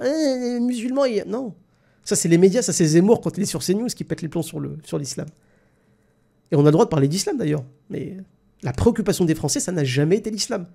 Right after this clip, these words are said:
Ça n'a jamais été un bout de tissu, jamais de la vie. Et là, pour le coup, on va en lire quelques-unes, hein,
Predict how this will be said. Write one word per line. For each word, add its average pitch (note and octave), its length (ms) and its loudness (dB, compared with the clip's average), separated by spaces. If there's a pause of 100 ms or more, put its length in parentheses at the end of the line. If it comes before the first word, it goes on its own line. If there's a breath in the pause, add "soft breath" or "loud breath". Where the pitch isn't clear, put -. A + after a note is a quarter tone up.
(120)
Ça - 140 -2
n'a - 20 0
jamais D#3 240 2
été F3+ 160 0
un A#3+ 60 2
bout F#3 120 -4
de F3 60 -10
tissu, F#3 420 -8
jamais D#3+ 240 -4
de E3 60 -8
la E3 80 -4
vie. D3+ 160 -14 (640 soft breath)
Et - 80 4
là, A#3 100 6
pour G#3 160 8
le G3 80 8
coup, B3 220 0
on F#3+ 80 2
va F3 100 6
en G3 60 10
lire G#3 180 4
quelques-unes, F3+ 480 2
hein, E3+ 140 -4